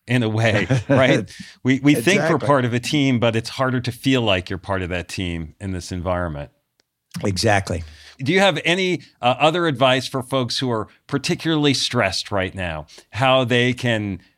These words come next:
Speaker 1: manage or help their teams manage their stress as they work through this strange time?
Speaker 2: Yeah, I think it's, it's discipline. And what I mean by discipline is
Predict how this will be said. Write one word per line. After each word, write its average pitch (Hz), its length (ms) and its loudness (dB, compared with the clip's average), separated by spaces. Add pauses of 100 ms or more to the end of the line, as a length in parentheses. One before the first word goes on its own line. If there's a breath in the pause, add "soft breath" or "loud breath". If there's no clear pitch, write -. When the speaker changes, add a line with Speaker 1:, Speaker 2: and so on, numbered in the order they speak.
Speaker 1:
manage 131 500 0
or 110 180 -4
help 127 280 -2
their 110 160 0
teams 120 680 -2
manage 95 480 -2
their 92 260 -4
stress 92 420 -2
as 87 140 -6
they 85 300 -4 (120)
work 101 300 -2
through 104 280 0
this 87 260 -4 (300)
strange 120 520 0
time? 131 440 -2 (800)
Speaker 2:
Yeah, 95 380 0 (340 loud breath)
I 151 240 4
think 156 340 -4
it's, 120 300 -6 (100)
it's 113 280 -6
discipline. 107 800 -2
And 127 220 -6
what 202 120 0
I 196 60 2
mean 160 200 2
by 131 140 2
discipline 120 560 0
is 107 320 -2